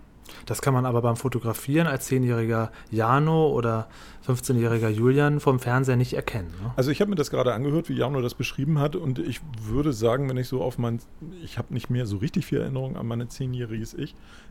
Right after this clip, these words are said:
Speaker 2: aber, ähm, so das, was ich erinnere, finde ich das völlig schlüssig.
Speaker 1: Ja.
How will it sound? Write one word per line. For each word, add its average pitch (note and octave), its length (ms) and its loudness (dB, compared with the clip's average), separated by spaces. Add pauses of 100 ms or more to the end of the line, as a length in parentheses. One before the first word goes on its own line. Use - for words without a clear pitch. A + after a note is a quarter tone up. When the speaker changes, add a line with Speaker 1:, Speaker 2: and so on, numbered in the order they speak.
(140)
Speaker 2:
aber, B2 460 -2
ähm, A2+ 320 -2 (360)
so - 140 -4
das, B2 240 0
was D3+ 140 -2
ich C3 80 -2
erinnere, C3 400 0
finde C#3 240 0
ich - 80 -2
das C3+ 140 0
völlig C3+ 280 0
schlüssig. - 440 -4 (720)
Speaker 1:
Ja. A#2+ 200 2